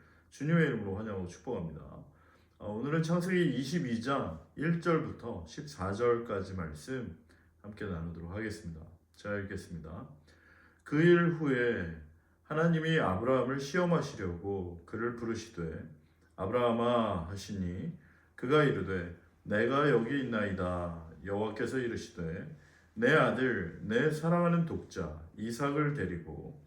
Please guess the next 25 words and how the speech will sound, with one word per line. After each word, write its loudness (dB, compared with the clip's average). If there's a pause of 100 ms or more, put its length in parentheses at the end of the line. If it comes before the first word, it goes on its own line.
(240)
모리아 4
땅으로 2
가서 -4 (360)
내가 8
내게 6
일러준 6
한 2
산, -2 (360)
거기서 0
그를 -2
번제로 -2
드리라.' -6 (420)
아브라함이 6
아침에 2
일찍이 2
일어나 0
나귀의 0
안장을 2
지우고 -4 (360)
두 6
종과 -2
그의 0
아들 0
이삭을 0
데리고 -6